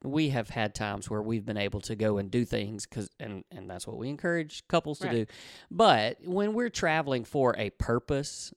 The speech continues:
Speaker 1: there's usually a kid with us.
Speaker 2: Sure.
Speaker 1: And so this particular weekend, we were, uh, we were on our own. And so it was a quick trip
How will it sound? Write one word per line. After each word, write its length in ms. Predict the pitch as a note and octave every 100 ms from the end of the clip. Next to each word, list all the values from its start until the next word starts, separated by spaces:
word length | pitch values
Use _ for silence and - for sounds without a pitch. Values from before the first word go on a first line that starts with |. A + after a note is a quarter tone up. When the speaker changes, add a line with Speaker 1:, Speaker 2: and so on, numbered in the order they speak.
| _ -
Speaker 1:
there's 280 | D3 E3+ F#3
usually 280 | F#3+ G3
a 40 | F3
kid 280 | - F#3 A2+
with 220 | F2+ -
us. 280 | - - - -
Speaker 2:
Sure. 260 | - F#3 E3 - _ _
Speaker 1:
And 640 | D3+ D#3 C#3+ C#3 C3+ C3 B2+
so 600 | - D3+ C3+ C3 B2+ B2
this 260 | A2 D#3+ -
particular 460 | E3 E3+ D3+ D3+
weekend, 640 | C3+ C3 C#3 B2+ B2+ B2 - _ _ - -
we 320 | C3 A#2 C3+
were, 440 | B2+ A#2 A2+ G#2+ G2+
uh, 320 | G#2 G2 G2
we 160 | A2+ A#2+
were 120 | G#2+
on 180 | A2+ C#3+
our 140 | D#3
own. 360 | A#2+ G#2+ C#3+ E3+ _ _ - _ _
And 600 | C3 B2+ A#2+ A#2+ A#2 A#2
so 800 | - A#2+ A2+ A2+ A2+ A2+ G#2+ A2+ -
it 80 |
was 120 | B2 G#2
a 40 |
quick 320 | - D#3 D#3+
trip 440 | - D#3 D3 C#3